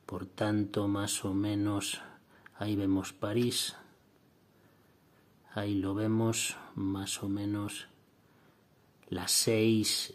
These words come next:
las siete sería ahí, más o menos lo vamos a colocar ahí. Ya lo tenemos París colocado, ahí lo veis, a las siete menos diez. Y a partir de ahí, pues hacemos la lectura de las diferentes ciudades.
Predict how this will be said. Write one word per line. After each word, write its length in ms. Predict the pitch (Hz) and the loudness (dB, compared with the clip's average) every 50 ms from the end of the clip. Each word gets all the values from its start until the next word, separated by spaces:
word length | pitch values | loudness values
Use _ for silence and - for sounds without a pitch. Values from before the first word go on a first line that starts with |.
| - - | -8 -4
las 320 | 107 101 95 87 92 - | -2 -2 0 0 0 0
siete 480 | - - - 120 113 107 98 - 101 98 | 0 2 4 4 2 2 2 0 0 0
sería 480 | - - 107 98 98 101 104 101 104 | 0 0 0 0 2 2 2 2 2
ahí, 360 | 104 110 120 131 131 131 - - - - - - - - _ - | 4 6 8 8 8 8 6 -2 -14 -20 -20 -20 -20 -20 _ -4
más 500 | - 107 101 101 104 107 107 - - - | -2 0 2 2 2 2 2 0 0 0
o 80 | 110 104 | 0 0
menos 640 | 107 110 113 110 110 113 113 110 110 - - - | 2 2 2 2 2 2 2 2 0 0 -2 -2
lo 100 | 104 98 | -2 0
vamos 260 | 98 98 101 107 - | 0 0 0 0 -2
a 40 | 104 | -4
colocar 440 | - - 92 92 92 - 110 98 90 | -2 -2 -2 -2 0 0 0 0 0
ahí. 220 | 90 90 90 87 - - - - - _ _ _ - - - - - - _ - | 0 -2 -2 -4 -6 -10 -18 -20 -20 _ _ _ -20 -20 -20 -20 -20 -14 _ 0
Ya 100 | 120 107 | 2 2
lo 120 | 107 104 | 2 2
tenemos 400 | 95 101 98 98 98 98 98 - | 2 2 4 4 4 4 2 -2
París 420 | - - 104 110 123 135 131 131 - | -4 -2 2 6 6 6 6 4 0
colocado, 720 | - - 92 87 87 90 - - 98 95 95 95 92 - - - - _ _ _ _ - _ _ _ - - - | -4 -4 -4 -4 -4 -6 -4 -2 -2 0 0 -2 -2 -4 -8 -18 -20 _ _ _ _ -20 _ _ _ -18 -10 -6
ahí 160 | 104 101 98 | -2 0 2
lo 160 | 95 98 101 | 2 2 4
veis, 380 | 110 113 117 117 113 - - - | 4 4 4 2 2 0 -6 -8
a 160 | - 135 101 90 | -8 -6 -6 -6
las 160 | 85 92 - | -6 -6 -6
siete 480 | - - - - 113 104 92 - 95 90 | -6 -4 0 0 2 2 2 0 0 0
menos 300 | 90 87 85 85 - - | 0 0 -2 -4 -6 -4
diez. 380 | 95 95 90 85 - - - - - - _ _ _ _ _ _ _ _ - _ _ _ - - _ _ - | -4 -4 -4 -6 -8 -12 -16 -18 -20 -20 _ _ _ _ _ _ _ _ -20 _ _ _ -20 -20 _ _ -6
Y 100 | - 101 | -4 -2
a 80 | 92 90 | -2 -2
partir 320 | - 98 - - 139 123 | -2 -2 4 6 8 10
de 120 | 117 127 123 | 10 10 12
ahí, 160 | 131 147 151 | 12 10 10
pues 240 | 151 - - 110 - | 8 2 -6 -6 -6
hacemos 320 | 98 95 117 120 113 104 | -2 0 2 2 2 2
la 140 | 110 107 101 | 2 2 2
lectura 320 | 107 101 - - 131 120 | 0 0 2 2 4 4
de 100 | 110 101 | 4 2
las 160 | 92 87 - - | 0 -2 0 -2
diferentes 680 | 98 95 - 92 90 95 98 98 95 107 101 - - | -2 -2 0 -2 0 2 2 2 2 0 -2 -2 -2
ciudades. 680 | - 98 87 90 90 87 87 90 90 - - - - | -2 0 0 0 -2 -2 -4 -6 -8 -10 -10 -12 -12